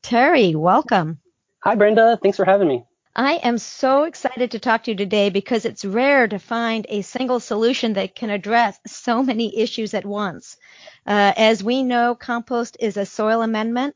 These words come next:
Speaker 1: often called black gold, and can be made from a range of waste materials. So as we get started in this discussion, tell us a little bit about Fertile Ground and what services you offer.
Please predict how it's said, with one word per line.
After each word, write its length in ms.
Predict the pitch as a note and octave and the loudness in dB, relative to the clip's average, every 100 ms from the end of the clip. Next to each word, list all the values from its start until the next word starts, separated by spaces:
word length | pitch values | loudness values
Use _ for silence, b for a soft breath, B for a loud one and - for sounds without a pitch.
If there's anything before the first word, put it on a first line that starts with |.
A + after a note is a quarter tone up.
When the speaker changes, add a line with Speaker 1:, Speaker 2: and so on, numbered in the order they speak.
| _ | _
Speaker 1:
often 420 | G#3+ G#3+ - G#3 G3+ | -2 -2 -4 -10 -8
called 360 | - G#3+ G3 | -4 -2 -2
black 280 | G3 G3 F#3 | -4 -6 -2
gold, 440 | G3+ G3+ A3+ B3+ - b b - | 0 0 0 -4 -10 b b -8
and 180 | G#3+ | -6
can 220 | - A#3 G#3+ | -4 -4 -2
be 140 | G#3 | -2
made 380 | G3+ G#3 A3 A3 | 0 0 0 -2
from 160 | G#3+ | -4
a 120 | G3 F#3 | -2 -2
range 440 | G3+ G#3+ A3 - - | -2 -2 -6 -8 -6
of 300 | G#3 G3 F#3 | -4 -2 -2
waste 280 | A3+ B3 | -2 -2
materials. 680 | G#3+ - G3+ F#3+ F3 G3 - _ b b b - | -8 -4 -2 -2 -2 -8 -14 _ b b b -8
So 460 | - A#3+ A3 A3 - | 0 4 4 0 2
as 240 | A#3+ B3 | 2 2
we 140 | C4+ | -2
get 200 | C4 A3+ | -2 -4
started 440 | - A#3+ A#3+ B3 A3+ | -2 0 2 0 -2
in 140 | A3+ | -4
this 180 | G#3 - _ | -6 -10 _
discussion, 540 | G#3 - B3+ C#4+ A#3+ A3 _ | -16 -4 -4 -2 -6 -8 _
tell 120 | - F#4+ | -2 -2
us 80 | |
a 40 | F4 | 0
little 160 | F4 | -2
bit 100 | D#4 | 0
about 280 | D4 C#4+ - | 0 0 -2
Fertile 220 | C4+ B3+ | -4 -2
Ground 460 | A#3+ B3 B3 B3+ B3+ A3+ | -2 -2 0 -2 -4 -4
and 200 | G#3 G#3 | -4 -2
what 180 | B3 | -2
services 640 | - A#3 A3 G3+ - F3 F3+ | -4 -4 -2 -2 -4 -8 -6
you 160 | F3 | -8
offer. 460 | D#3 C3+ - - | -8 -12 -12 -12